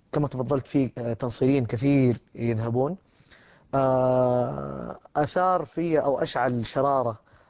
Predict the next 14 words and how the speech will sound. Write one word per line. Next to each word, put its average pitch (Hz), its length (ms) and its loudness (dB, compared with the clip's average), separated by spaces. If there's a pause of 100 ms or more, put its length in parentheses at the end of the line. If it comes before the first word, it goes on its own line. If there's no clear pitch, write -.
(240)
بعض 143 200 2
الزملاء 131 560 2
كانوا 131 260 -4
يقولوا 131 300 2
إنه 120 520 -4
"مهند 131 380 -2
ليش 139 180 0
ما 131 80 -2
تسوي؟ 135 300 -2
مهند 135 240 -4
ليش 123 220 -6
ما 127 260 -2 (100)
تسوي؟" 135 380 -6 (720)
آه، 127 560 2